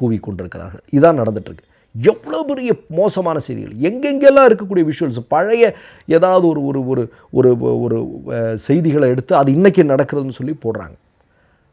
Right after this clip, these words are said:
மக்கள் மத்தியில வேண்டாத பதட்டத்தை எல்லாம் இவனுங்க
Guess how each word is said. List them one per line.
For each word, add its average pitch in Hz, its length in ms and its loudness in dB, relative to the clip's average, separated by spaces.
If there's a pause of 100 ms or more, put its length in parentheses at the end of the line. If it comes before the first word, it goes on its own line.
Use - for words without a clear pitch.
(100)
மக்கள் 202 380 0
மத்தியில 170 320 2 (180)
வேண்டாத 220 640 6 (100)
பதட்டத்தை 170 560 0
எல்லாம் 165 160 -2
இவனுங்க 139 240 -2